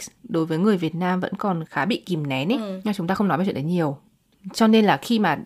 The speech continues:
Speaker 1: nghe những cái bài mà nó thể hiện được cái gọi là cái ẩn ức về mặt tình dục thì mình sẽ thấy nó đồng cảm hơn là cái việc mà kiểu cứ phơi ra xong mời vào đây, vào đây đi ấy, kiểu thế thì mà nó không có một cái gì đằng sau cả ấy.
Speaker 2: Ừ,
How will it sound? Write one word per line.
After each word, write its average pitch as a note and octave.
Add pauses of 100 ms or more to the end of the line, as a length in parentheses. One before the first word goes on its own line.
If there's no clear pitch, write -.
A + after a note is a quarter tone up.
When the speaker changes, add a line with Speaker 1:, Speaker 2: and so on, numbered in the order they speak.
Speaker 1:
nghe G#3+
những -
cái D#3+
bài F3+
mà C#3
nó -
thể G#3+
hiện D#3
được D3+
cái C#3+ (240)
gọi -
là D#3+
cái D3+
ẩn D#3
ức -
về G3
mặt D3
tình D3+
dục E3+ (180)
thì F3+
mình D#3+
sẽ -
thấy E3
nó C#3+
đồng F3
cảm C#3
hơn F#3
là E3+
cái C#3+
việc F3
mà C3+
kiểu E3+
cứ F#3
phơi G3
ra F#3
xong F#3+
mời F3+
vào E3
đây, F3+
vào F3+
đây F3
đi G3+
ấy, B3+
kiểu C#3
thế C#3+
thì D#3
mà D3+
nó D3
không C4
có G#3
một A3
cái E3+
gì G3+
đằng D#3+
sau F#3
cả E3
ấy. D#3 (420)
Speaker 2:
Ừ, F#3